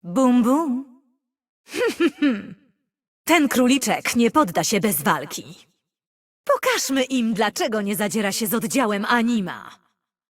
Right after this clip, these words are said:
Króliczek potrafi dać kopa. Ciekawe, jak to wszystko wyglądało kiedyś.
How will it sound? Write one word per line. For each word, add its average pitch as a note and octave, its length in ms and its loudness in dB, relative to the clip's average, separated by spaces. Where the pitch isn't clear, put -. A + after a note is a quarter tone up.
Króliczek C4+ 540 2
potrafi A#3+ 380 2
dać B3+ 180 2
kopa. F4 320 2
Ciekawe, C#4 500 -2
jak E4 180 -2
to C4 100 -4
wszystko - 480 -4
wyglądało D#3+ 680 -2
kiedyś. D#3 800 -10